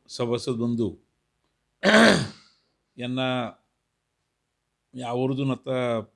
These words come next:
विनंती करण्यासाठी मी तुमच्यासमोर आता आलेलो आहे. आता खरं म्हणजे वास्तविक हे YouTube-वर मुलाखत देणे वगैरे हा माझा काही स्वभाव नाही किंवा माझा विचारही नाही,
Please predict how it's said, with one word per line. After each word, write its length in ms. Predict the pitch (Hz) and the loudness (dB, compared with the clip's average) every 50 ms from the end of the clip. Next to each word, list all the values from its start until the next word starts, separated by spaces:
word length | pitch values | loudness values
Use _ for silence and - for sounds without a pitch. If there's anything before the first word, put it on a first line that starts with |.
| _ _ _ _ _ _ _ _ _ _ _ _ _ _ _ - | _ _ _ _ _ _ _ _ _ _ _ _ _ _ _ -10
विनंती 440 | 113 120 120 131 127 123 117 139 123 | -6 -4 -2 -2 -2 -4 -4 -8 -10
करण्यासाठी 580 | - 127 113 117 120 113 104 117 107 110 120 | -8 -6 -6 -6 -6 -6 -6 -8 -8 -6 -6
मी 420 | 117 117 117 113 113 113 110 107 101 - - _ _ _ _ _ _ _ _ _ _ _ _ _ - | -4 -4 -4 -2 -2 -4 -4 -6 -8 -10 -16 _ _ _ _ _ _ _ _ _ _ _ _ _ -12
तुमच्यासमोर 540 | 120 113 110 120 107 107 113 110 113 110 | -12 -10 -8 -8 -8 -6 -6 -6 -6 -6
आता 520 | 107 104 - _ - 110 107 104 101 98 98 101 _ _ _ _ _ - | -8 -10 -12 _ -10 -8 -6 -6 -6 -8 -10 -12 _ _ _ _ _ -14
आलेलो 280 | 101 101 101 98 95 95 | -12 -10 -8 -8 -8 -10
आहे. 100 | 92 - _ _ _ _ _ _ _ _ _ _ _ _ _ _ _ _ _ _ _ _ _ _ _ _ _ _ _ _ - | -14 -16 _ _ _ _ _ _ _ _ _ _ _ _ _ _ _ _ _ _ _ _ _ _ _ _ _ _ _ _ -18
आता 100 | 107 113 - | -16 -14 -10
खरं 160 | - 117 120 127 | -6 -6 -4 -4
म्हणजे 200 | 131 135 131 139 | -4 -4 -4 -2
वास्तविक 540 | 127 131 123 104 - - 139 139 127 - _ _ _ _ _ _ _ _ _ - | -2 -2 -4 -4 -6 -6 -6 -6 -6 -8 _ _ _ _ _ _ _ _ _ -10
हे 300 | 117 123 123 123 120 127 | -6 -4 -2 -2 0 0
YouTube-वर 720 | 135 131 131 147 139 131 123 127 135 135 135 131 131 127 120 - _ _ _ _ _ _ 226 | -2 -2 -4 -6 -8 -8 -4 -2 0 0 0 0 -2 -2 -4 -8 _ _ _ _ _ _ -10
मुलाखत 360 | 113 113 117 120 120 117 - | -8 -6 -6 -6 -8 -10 -12
देणे 520 | 131 117 113 120 120 120 123 123 123 123 123 | -12 -8 -6 -4 -4 -2 -2 -2 -2 -4 -4
वगैरे 680 | 120 120 110 113 120 120 120 120 120 120 113 - - - _ _ _ _ _ _ _ _ _ - | -6 -6 -6 -6 -6 -6 -6 -4 -6 -6 -8 -10 -14 -18 _ _ _ _ _ _ _ _ _ -12
हा 80 | 110 | -10
माझा 280 | 117 117 113 113 113 120 | -8 -6 -6 -6 -8 -8
काही 200 | 110 123 120 117 | -8 -8 -8 -8
स्वभाव 360 | 110 - 120 113 107 120 123 | -6 -6 -6 -4 -4 -4 -4
नाही 220 | 117 117 117 117 113 | -2 -4 -4 -6 -6
किंवा 240 | 117 - 120 117 | -8 -10 -8 -8
माझा 220 | 117 117 117 110 117 | -6 -6 -6 -6 -6
विचारही 500 | 117 107 101 104 - 113 113 117 120 117 | -6 -6 -6 -8 -6 -6 -4 -4 -4 -4
नाही, 240 | 110 101 95 98 | -4 -6 -8 -10